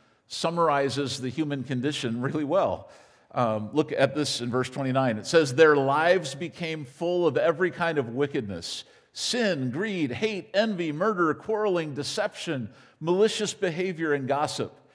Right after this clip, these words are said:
They are backstabbers, haters of God, insolent, proud, and boastful. They invent ways of sinning. They disobey their parents. They refuse to understand,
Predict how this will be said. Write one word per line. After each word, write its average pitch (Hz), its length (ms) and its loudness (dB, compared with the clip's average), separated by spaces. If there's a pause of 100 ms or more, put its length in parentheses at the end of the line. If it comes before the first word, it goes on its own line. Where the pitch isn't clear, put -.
(340)
They 165 140 4
are 160 120 4
backstabbers, 135 1040 2
haters 175 420 0
of 143 140 -4
God, 131 400 4
insolent, 156 680 -4
proud, 151 520 0
and 110 180 -4
boastful. 127 600 -2 (340)
They 160 180 0
invent 156 580 0
ways 151 360 2
of 131 100 -4
sinning. 95 540 -2 (340)
They 147 160 2
disobey 156 680 0
their 143 160 4
parents. 131 580 -8
They 151 160 0
refuse 170 720 -4
to 185 120 0
understand, 151 800 -2